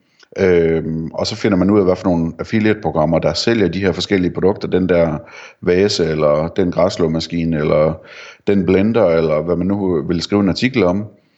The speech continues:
Øhm, og, og, og så kan man gå ind og kigge på de affiliate-programmer, og nogle af dem, dem kan man der, øh, oprette sig hos, uden først at, øh, skulle ansøge som sådan. Altså hvis der ikke er en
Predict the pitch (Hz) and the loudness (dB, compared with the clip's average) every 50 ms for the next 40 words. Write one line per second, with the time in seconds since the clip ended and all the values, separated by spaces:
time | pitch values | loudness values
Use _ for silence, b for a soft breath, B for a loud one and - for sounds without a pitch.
0 | B B B B B B B B B _ _ - 95 98 90 87 85 85 82 82 | B B B B B B B B B _ _ 0 0 2 4 4 4 2 2 0
1 | 80 80 80 80 80 80 80 _ _ _ _ _ _ _ _ _ _ _ _ _ | -2 -4 -8 -10 -12 -14 -20 _ _ _ _ _ _ _ _ _ _ _ _ _
2 | _ _ - - - - 95 90 90 87 80 58 85 87 90 - - - 104 104 | _ _ -20 -10 -4 0 0 2 2 2 0 0 -2 -2 -4 -4 -4 -4 -4 -4
3 | - - 113 117 113 104 98 98 101 95 113 113 110 107 - - 113 - 107 85 | -2 -4 -2 0 2 2 2 0 0 0 2 2 2 0 -2 -4 -6 -6 -6 -2
4 | 98 104 95 - - 107 104 98 - - - - 82 80 80 85 80 71 87 101 | -2 -2 0 0 -2 0 0 0 -2 -2 -4 -4 -2 -2 0 2 2 2 2 4
5 | 110 127 131 123 107 98 101 101 110 120 113 - 104 92 87 87 87 92 95 90 | 4 4 4 2 2 2 0 0 -2 -2 -2 -2 -2 0 0 2 2 2 2 2
6 | 104 107 - - - 87 90 85 82 80 76 - 101 104 - - 82 82 80 - | 0 -2 -6 -8 -6 -2 0 0 0 0 0 0 -2 -2 -2 -2 -2 -2 -2 -2
7 | - 85 80 78 76 - - _ - - 101 101 107 - - - - B B B | -2 -2 -2 -2 -4 -6 -10 _ -6 -2 0 0 0 -2 -6 -10 -10 B B B
8 | B B B B B B _ - 113 113 120 127 131 127 127 104 87 - - 98 | B B B B B B _ -2 0 2 4 4 4 2 0 -2 -2 0 2 4
9 | 95 98 101 - - - - - 78 82 80 - - - 80 80 80 78 76 78 | 4 4 2 -2 -6 -10 -4 -2 -2 -2 -2 -2 -2 -2 0 0 0 0 -2 -4
10 | - - 90 85 82 78 - 82 95 120 123 - - 80 78 80 80 - 80 78 | -4 -2 0 0 2 2 2 0 0 0 0 0 0 2 2 0 0 -2 -4 -2
11 | - 92 92 95 - 90 82 80 - 87 90 85 - - 92 95 107 104 104 98 | 0 0 0 0 0 -2 -2 -2 -2 -4 -4 -2 0 0 0 2 2 2 2 2
12 | 95 95 92 90 85 82 | 2 2 2 0 -2 -4